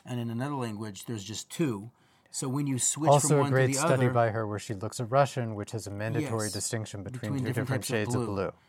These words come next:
Speaker 2: You're right.
Speaker 1: Right, then you actually see brain activity when there is a difference in name, whereas in others you don't.
Speaker 2: It's really cool stuff. It's really hard to know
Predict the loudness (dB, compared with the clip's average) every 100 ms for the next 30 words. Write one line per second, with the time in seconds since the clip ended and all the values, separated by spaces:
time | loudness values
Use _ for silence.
0 | -6 -2 -2 -4 -6 -6 -4 -2 -4 -4
1 | -8 -6 -8 -4 -2 -2 -4 -6 -6 -4
2 | -6 -4 -2 0 0 0 -2 -4 -6 -6
3 | -6 -6 -6 -6 -8 -4 -2 0 0 -2
4 | -4 -6 -6 -8 -8 -8 -10 -10 -12 -14
5 | -8 -8 -8 -12 _ -18 -14 -14 -14 -18
6 | -2 2 4 4 6 8 8 6 2 0
7 | 0 -2 0 -2 -4 _ _ -8 -4 -2
8 | 2 4 4 4 2 0 0 0 -2 -6
9 | -8 -4 0 0 0 -4